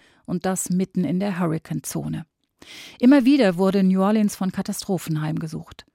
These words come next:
Schon vier Jahre nach der Stadtgründung fielen siebzehnhundertzweiundzwanzig zwei Drittel der Gebäude in New Orleans einem Sturm zum Opfer. Der bisher schlimmste Hurrikan für New Orleans war Katrina zweitausendfünf. Durch den Sturm,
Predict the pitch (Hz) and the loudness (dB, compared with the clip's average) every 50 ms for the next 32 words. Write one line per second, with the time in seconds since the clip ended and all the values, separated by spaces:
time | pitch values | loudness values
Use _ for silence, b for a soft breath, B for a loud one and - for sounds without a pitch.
0 | b b b b b b - - 208 190 190 175 - - 262 269 254 226 214 202 | b b b b b b -6 -2 0 0 0 0 0 2 2 4 4 2 2 2
1 | 220 233 226 214 190 190 180 185 - - 190 - - 240 254 - - - 202 196 | 2 0 0 0 0 0 0 -2 -4 -6 -6 -6 -4 -6 -6 -6 -4 -2 0 2
2 | 196 196 196 202 B B B B B B - - 240 220 220 214 214 208 185 214 | 4 4 2 2 B B B B B B -4 0 2 2 4 4 4 2 2 0
3 | 202 - - 214 190 190 190 190 185 180 - - - 180 175 170 170 170 - - | -4 -4 -4 -2 -2 0 0 0 -2 -2 -4 -6 -6 -4 -2 -2 -4 -4 -4 -4
4 | 170 180 220 226 - 240 240 233 - - - _ _ - - - 180 190 233 240 | -2 0 0 0 0 -2 -4 -4 -6 -12 -20 _ _ -8 -4 0 0 2 2 0
5 | 220 214 220 - 220 208 196 185 180 185 175 - 180 180 190 185 202 - 185 180 | 0 -4 -2 -2 -2 -2 0 -2 -2 -2 -2 -2 0 0 0 -2 -2 -2 -2 -2
6 | 175 175 175 165 170 170 175 185 185 - - 175 185 202 220 220 - - - 185 | -2 -2 -2 -2 -2 -2 -2 -4 -4 -6 -6 -4 -2 0 0 -2 -2 -2 -2 -2
7 | 165 160 156 - - 160 160 - 147 - - - - - - _ _ _ _ _ | -2 -2 -4 -4 -6 -6 -6 -6 -8 -10 -12 -12 -14 -14 -14 _ _ _ _ _
8 | _ _ _ _ _ _ _ _ B B B B B B B B B B B B | _ _ _ _ _ _ _ _ B B B B B B B B B B B B
9 | - 220 220 233 - - 220 214 208 - - 247 302 370 403 - - - 185 175 | 4 4 4 4 4 4 2 2 2 2 0 0 0 0 -2 -4 -2 -2 -2 0
10 | 185 190 208 220 226 - 220 202 208 202 - - 202 196 190 185 185 185 196 208 | 2 2 2 2 2 2 2 0 0 0 0 0 0 0 2 2 2 2 2 2
11 | 214 214 214 214 - - - 170 170 175 180 190 180 - - - 226 - - 240 | 2 2 2 2 0 0 -2 0 0 0 0 -2 -6 -6 -6 -6 -4 0 0 2
12 | 165 147 120 90 69 76 - _ - - 180 175 175 196 196 185 220 214 - - | 2 2 0 -2 -6 -12 -16 _ -6 -2 -2 -2 0 -2 -2 0 0 0 0 -2
13 | 190 147 - - - - _ _ _ _ _ B B B B B B B B - | -6 -6 -6 -8 -16 -20 _ _ _ _ _ B B B B B B B B -2
14 | 214 208 - 233 208 196 - - - 233 247 269 285 277 294 | -2 0 2 2 0 0 -2 -2 0 2 4 6 6 6 4